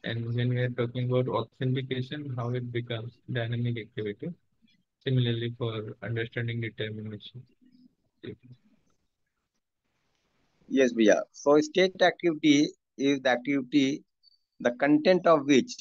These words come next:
Speaker 2: gets established in me. And the dynamic activity is the natural decision to be in line with this. So, for example,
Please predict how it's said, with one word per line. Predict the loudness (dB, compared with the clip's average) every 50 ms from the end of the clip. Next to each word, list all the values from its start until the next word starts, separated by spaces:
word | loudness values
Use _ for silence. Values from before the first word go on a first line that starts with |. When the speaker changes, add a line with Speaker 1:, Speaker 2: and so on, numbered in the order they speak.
| -18 _ _ -2
Speaker 2:
gets | 2 2 2 2 0
established | -4 -6 -4 0 2 4 4 4 6 4 4 4 2 0
in | 0 0 0
me. | -2 -4 -6 -10 _ _ _ _ _ _ _ _ _ _ _ _ _ _ _ _ _ _ _ _ _ _ _ _ _ _ _ _ _ _ _ _ _ _ _ _ _ _ _ _ _ _ _ _ _ _ _ _ _ _ _ _ _ _ _ _ _ _ _ _ _ _ _ _ _ _ _ _ _ _ _ _ _ _ _ _ _ _ _ _ -6
And | -2 2 4
the | 4
dynamic | 4 4 4 4 4 4 4 4 4 2
activity | 0 0 2 -2 -2 -2 -2 -2 -2 0 0 0 -4 -4
is | 0
the | 0 0
natural | 2 2 0 -2 -2 0 -2 0 0
decision | 0 0 0 0 0 0 0 0 0 0 0 -4
to | -8 -8
be | 0 2 2
in | 2 2 2
line | 0 0 0 0 -2
with | -4 -8 -8
this. | -10 -12 -10 -10 -16 -16 -18 _ _ _ _ _ _ _ _ _ _ _ _ _ _ _ _ _ _ _ _ _ _ _ _ _ _ _ _ _ _ _ _ _ _ _ _ _ _ _ _ _ _ _ _
So, | -4 -2 -2 -2
for | 4 4 4 6
example, | 6 6 4 4 4 4 4 2 2 2